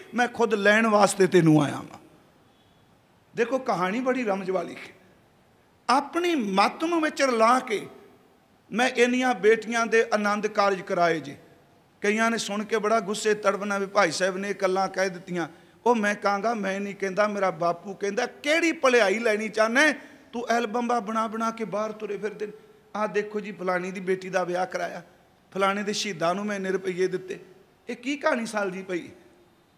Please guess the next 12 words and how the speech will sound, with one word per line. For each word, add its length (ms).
ਮੈਂ, 180
ਮੈਂ 160
ਫਲਾਣੀਆਂ 480
ਵਿਧਵਾਵਾਂ 520
ਨੂੰ 140
ਇੰਨਾ 240
ਕੁਝ 180
ਦਿੱਤਾ, 340
ਮੈਂ 140
ਆਹ 160
ਕੁਛ 200
ਕੀਤਾ। 480